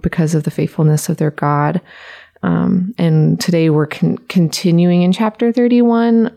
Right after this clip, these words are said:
which is, we, we left off right in the middle, um,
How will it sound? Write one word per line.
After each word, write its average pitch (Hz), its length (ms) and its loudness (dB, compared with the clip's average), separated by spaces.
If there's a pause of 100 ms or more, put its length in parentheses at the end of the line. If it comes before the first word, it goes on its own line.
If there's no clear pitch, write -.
which 165 380 -2 (140)
is, 160 320 -2
we, 165 240 2
we 170 120 2
left 165 280 0
off 156 200 -4
right 165 140 -2
in 175 80 0
the 165 60 2
middle, 151 420 0 (540)
um, 170 640 -2